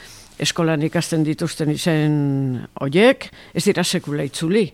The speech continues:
Orain bai, orain gure lan desente itzultzen da, ez gaztelerara bakarrik. Baina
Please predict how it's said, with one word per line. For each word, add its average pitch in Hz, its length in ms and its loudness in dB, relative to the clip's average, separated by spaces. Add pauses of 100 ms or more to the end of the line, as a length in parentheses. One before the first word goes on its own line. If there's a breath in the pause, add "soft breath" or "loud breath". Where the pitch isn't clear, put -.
(600 loud breath)
Orain 180 260 2
bai, 185 220 2 (160)
orain 165 340 0
gure 151 360 -2
lan 160 600 0
desente 175 540 0
itzultzen 175 500 -2
da, 233 220 4
ez 170 180 0
gaztelerara 147 720 -2
bakarrik. 165 580 -4 (1500 loud breath)
Baina 233 420 4